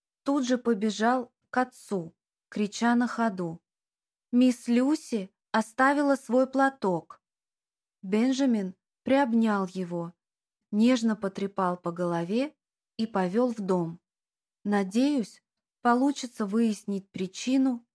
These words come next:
их конфликта с Уиллом». Я догнала Марка и взяла его под руку, чтобы немного отдышаться. «Как всё прошло?» спросил он. «Даже ребёнку был очевиден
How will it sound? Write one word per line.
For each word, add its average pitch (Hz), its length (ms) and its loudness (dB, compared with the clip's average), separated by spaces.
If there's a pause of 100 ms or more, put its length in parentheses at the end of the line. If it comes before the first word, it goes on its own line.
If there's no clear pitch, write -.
(120)
их 233 220 0
конфликта 220 640 -2
с - 180 -12
Уиллом». 175 500 -2 (800)
Я 214 200 2
догнала 208 500 0
Марка 196 600 -2 (180)
и 220 120 0
взяла 214 420 2
его 269 300 2
под 226 380 0
руку, 185 460 -6 (300)
чтобы 208 360 -4
немного 233 540 0
отдышаться. 202 960 -4 (760)
«Как 277 220 0
всё - 260 -2
прошло?» 214 640 -2 (180)
спросил 190 600 -6
он. 170 240 -6 (800)
«Даже 220 380 2
ребёнку 214 720 -2 (300)
был 240 220 2
очевиден 226 800 -2